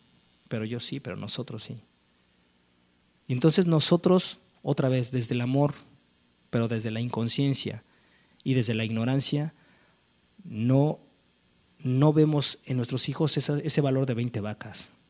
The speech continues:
Le damos un valor de siete vacas o de trece vacas, pero no de veinte.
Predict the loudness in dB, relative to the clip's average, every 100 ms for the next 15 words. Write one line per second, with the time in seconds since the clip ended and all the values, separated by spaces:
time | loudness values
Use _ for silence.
0 | _ -6 -2 -2 0 -2 0 -2 -2 0
1 | 2 2 2 0 0 -4 -4 -8 -8 -8
2 | -8 -10 -12 -12 -10 -8 -6 -6 -8 -12
3 | -18 -20